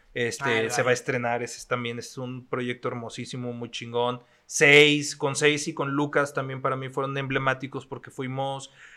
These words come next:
Speaker 1: a-, actué en, en Guanajuato, en el Festival Internacional de Cine de Guanajuato, me
Speaker 2: De hecho
Speaker 1: invitaron unos chicos de aquí.
Speaker 2: de hecho, iba para allá, el... creo que esa fue la primera vez que te tuve envidia, total.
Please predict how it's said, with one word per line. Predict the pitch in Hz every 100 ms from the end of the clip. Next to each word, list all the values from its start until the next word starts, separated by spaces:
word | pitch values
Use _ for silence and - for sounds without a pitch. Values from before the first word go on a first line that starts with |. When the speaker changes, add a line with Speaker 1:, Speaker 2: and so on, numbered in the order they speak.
| -
Speaker 1:
a-, | - 139 151
actué | 139 127 151 147 143
en, | 147
en | 139 135
Guanajuato, | 139 131 - 170 156
en |
el | 127
Festival | - 120 123
Internacional | 131 127 123 110 117 117
de | 110
Cine | 117 117
de |
Guanajuato, | 117 120 120 - 143 147 139 151
me | 139
Speaker 2:
De | 127
hecho |
Speaker 1:
invitaron | 123 - 120 131
unos | 127 127
chicos | - - 117
de |
aquí. | 110 135 143 -
Speaker 2:
de | 175
hecho, | 180 180
iba | 214 208
para | 202 156
allá, | 151 175 - -
el... | 156 160 160 160 160 156 156 151 147 139 - _
creo | 175 180
que | 214
esa | 208 196
fue | 208
la | 214 214
primera | 165 165
vez | 175
que | -
te | 180
tuve | 170 156
envidia, | 156 151 131 120 117
total. | 127 120 123 117